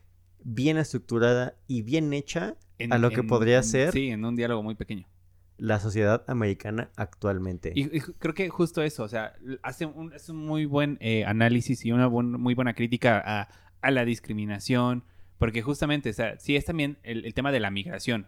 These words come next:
Speaker 2: ¿no? Porque hablan de, de personajes que, que vienen de otros países al que, que es diferente al su-, al, al de los americanos, ¿no? A Estados Unidos, que están invadiéndolo y cosas por el estilo.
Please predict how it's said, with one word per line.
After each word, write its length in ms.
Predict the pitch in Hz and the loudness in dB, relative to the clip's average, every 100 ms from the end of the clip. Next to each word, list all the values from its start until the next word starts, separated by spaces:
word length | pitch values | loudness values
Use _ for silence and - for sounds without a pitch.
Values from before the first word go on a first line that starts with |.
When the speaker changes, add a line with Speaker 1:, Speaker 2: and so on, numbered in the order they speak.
| - | -12
Speaker 2:
¿no? 320 | 104 110 131 | -12 -10 -8
Porque 300 | 113 - 98 | -10 -8 -6
hablan 320 | 101 113 113 | -4 -4 -4
de, 200 | 104 95 - - - - | -4 -6 -12 -20 -16 -10
de 100 | 104 | -6
personajes 520 | 104 117 113 110 110 | -6 -4 -6 -8 -8
que, 220 | 101 98 | -6 -6
que 100 | 101 | -4
vienen 280 | 104 107 107 | -4 -2 0
de 100 | 107 | 0
otros 240 | 107 113 101 | 0 -2 -4
países 380 | 104 101 107 | -4 -4 -6
al 120 | 101 98 | -10 -12
que, 240 | 101 95 | -14 -12
que 100 | - | -8
es 60 | 107 | -8
diferente 320 | 107 110 110 | -6 -8 -6
al 80 | 107 | -6
su-, 160 | - 107 | -6 -8
al, 300 | 104 101 98 | -6 -8 -8
al 300 | 101 101 101 | -10 -8 -8
de 80 | |
los 220 | 101 101 101 | -10 -10 -12
americanos, 520 | 101 110 151 139 113 | -10 -2 0 0 0
¿no? 80 | 123 | -4
A 60 | |
Estados 300 | 135 117 - | -4 -6 -6
Unidos, 380 | 127 131 123 123 - - | -2 -2 -2 -4 -14 -18
que 60 | - | -12
están 180 | - 117 | -8 -4
invadiéndolo 640 | 113 98 110 120 123 113 104 | -2 -2 0 -2 -2 -2 -4
y 60 | |
cosas 180 | 120 127 | -6 -6
por 100 | 117 | -6
el 60 | 101 | -8
estilo. 340 | - 120 | -6 -4